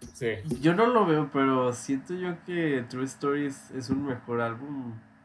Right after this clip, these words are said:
Speaker 2: dentro del contexto de esta película.
Speaker 1: Eso sí.
Speaker 2: <laughs>
Speaker 1: Eh, eso sí lo creo. La película le suma mucho al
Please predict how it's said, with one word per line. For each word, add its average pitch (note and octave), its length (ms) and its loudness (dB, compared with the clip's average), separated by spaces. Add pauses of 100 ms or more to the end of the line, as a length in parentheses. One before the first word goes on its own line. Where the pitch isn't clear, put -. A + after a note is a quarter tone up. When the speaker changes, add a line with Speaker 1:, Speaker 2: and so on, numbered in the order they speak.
Speaker 2:
dentro A#2+ 340 -2
del A#2 120 -4
contexto G#2+ 580 -8
de A2+ 60 -2
esta A#2 200 -6
película. A2 680 -10 (680)
Speaker 1:
Eso E3+ 280 6
sí. C4 300 -2 (420)
Speaker 2:
<laughs> B2 80 -6 (340)
Speaker 1:
Eh, F3+ 300 4
eso - 160 -4
sí G3+ 120 -2
lo G3 120 2
creo. B2 380 4
La B2+ 160 2
película E3+ 320 2
le C#3+ 100 2
suma D3+ 240 2
mucho C3+ 480 0
al A2 120 -4